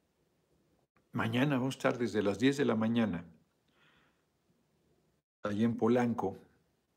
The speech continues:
en un teatro, y vamos a estar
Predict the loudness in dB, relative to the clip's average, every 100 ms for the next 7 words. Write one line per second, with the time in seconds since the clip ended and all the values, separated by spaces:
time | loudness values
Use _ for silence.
0 | _ -12 -10 -10 -10 -8 -10 -10 -18 _
1 | _ _ _ 2 4 4 2 -2 -4 -18
2 | _ _ _ _ _ _ _ _ _ _
3 | _ _ _ _ _ _ _ _ _ _
4 | _ _ _ -12 -8 -6 -6 -4 -2 -2
5 | -6 _ _ -20 -8 -6 -6